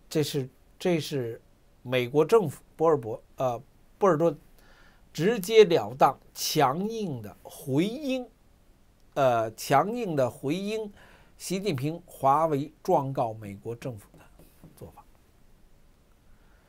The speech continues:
啊，状告美国政府做法，所以这是一个，这是一个很直截了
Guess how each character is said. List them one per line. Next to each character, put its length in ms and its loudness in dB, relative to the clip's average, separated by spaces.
啊， 140 -4
状 240 2
告 120 -4
美 140 -10
国 160 -12
政 180 -12
府 120 -20
做 120 -20
法， 140 -20
所 160 -2
以 80 0
这 160 2
是 140 -4
一 80 -4
个， 360 -2
这 140 -2
是 100 -4
一 60 -4
个 140 -4
很 380 -10
直 160 -4
截 160 2
了 140 -4